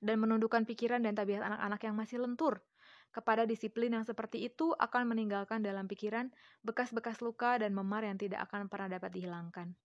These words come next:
Kemampuan membeda-bedakan yang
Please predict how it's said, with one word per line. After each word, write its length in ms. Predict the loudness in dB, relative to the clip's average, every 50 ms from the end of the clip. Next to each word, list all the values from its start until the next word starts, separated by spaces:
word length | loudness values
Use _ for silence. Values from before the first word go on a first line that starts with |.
| _ _ _ _ _ _ _ _ _ _ _ _ _ -20 -20 -20 -20 _ _ -4
Kemampuan 640 | 0 2 4 4 4 4 2 4 4 4 4 4
membeda-bedakan 640 | 4 2 2 2 0 0 0 -2 -2 -4 -4 -4 -4 -2
yang 100 | -2 -4